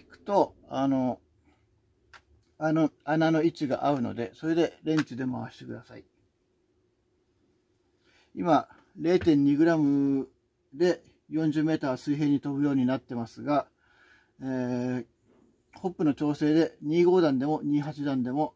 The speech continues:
四十メートル水平に飛びます。うん。二八段で四十メートル水平に飛ぶからといって、えー、零点二グラムで五十飛ぶわけではありません。まあ、あー、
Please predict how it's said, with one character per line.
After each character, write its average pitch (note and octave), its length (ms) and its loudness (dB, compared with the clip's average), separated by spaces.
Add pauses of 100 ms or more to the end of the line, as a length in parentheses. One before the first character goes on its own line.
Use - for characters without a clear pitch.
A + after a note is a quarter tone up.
四 C#3+ 180 -2
十 C#3+ 160 -2
メ C#3+ 120 2
ー C3+ 40 -2
ト B2+ 100 -8
ル A2+ 60 -8
水 C3 220 -8
平 C3 160 -6
に D3+ 140 0 (120)
飛 C3 140 -10
び C3 80 -6
ま C3+ 120 0
す。 - 300 -14 (1120)
う C3 60 -10
ん。 A#2 100 -12 (380)
二 F3+ 140 0
八 G#3 220 0
段 G#3 180 2
で F3+ 100 8
四 E3+ 220 6
十 E3 80 -2
メ F3 100 -2
ー - 40 -2
ト E3 80 -2
ル C3+ 60 -6
水 D3 180 -6
平 D3+ 100 -2
に C#3+ 140 0
飛 D3 200 -8
ぶ D3+ 140 -4
か D3+ 140 -4
ら C3 100 -4
と B2 140 -8
い A#2 60 -6
っ - 20 -18 (240)
て、 D#3 240 -2 (280)
え C3 260 -6
ー、 - 20 -2
零 D#3+ 120 2
点 D3+ 200 0
二 C#3 80 2
グ C#3+ 80 0
ラ C#3+ 100 0
ム C3+ 100 0
で B2 200 -4
五 D3 180 0
十 D#3 240 0
飛 C3 160 -8
ぶ B2+ 140 -6
わ B2+ 120 -4
け A#2+ 180 -10
で C#3+ 120 -6
は C#3+ 220 -4
あ B2+ 40 -12
り C3 60 -18
ま C3 140 -18
せ A#2+ 120 -16
ん。 B2 100 -16 (1400)
ま D3+ 260 -4
あ、 B2+ 220 -6
あ A#2+ 80 -8
ー、 B2+ 60 -14